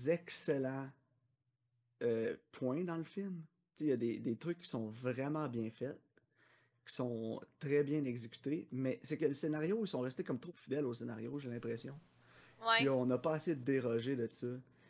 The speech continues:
Speaker 1: Puis c'est là que le bas blesse dans ce film-là, c'est que,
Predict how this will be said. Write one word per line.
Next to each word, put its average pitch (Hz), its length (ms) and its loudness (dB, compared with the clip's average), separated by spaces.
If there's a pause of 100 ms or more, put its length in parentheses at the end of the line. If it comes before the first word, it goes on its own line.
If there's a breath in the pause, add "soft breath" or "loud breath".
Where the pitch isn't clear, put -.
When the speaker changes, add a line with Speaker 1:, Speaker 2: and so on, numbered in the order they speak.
(640 soft breath)
Speaker 1:
Puis 143 320 -6
c'est 156 260 4
là 175 200 4
que 131 340 6
le 120 180 6
bas 120 200 6
blesse 127 320 0
dans 135 140 -2
ce 127 160 -6
film-là, 120 580 0
c'est 120 160 -4
que, 113 320 0